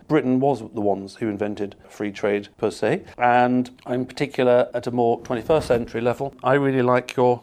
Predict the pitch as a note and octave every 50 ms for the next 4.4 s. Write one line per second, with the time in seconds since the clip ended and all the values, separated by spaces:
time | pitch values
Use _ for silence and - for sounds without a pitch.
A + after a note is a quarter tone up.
0 | - - - - - - C#3 C3 - - - - - - - B2+ A#2+ A#2+ - B2+
1 | B2 A#2 C3 B2+ B2+ - A#2+ B2 A#2+ A#2+ A#2+ B2 B2 A#2 - - - - - B2
2 | B2 C3 A#2+ - B2+ C3 D3 D3 - F2+ - - A2 G2 - - - - - _
3 | _ _ _ _ - G#2 G#2 G2+ - - A2+ A2 G#2 - A2 A2 G2 - - A#2+
4 | A2+ G#2+ A2+ A2+ A2+ - -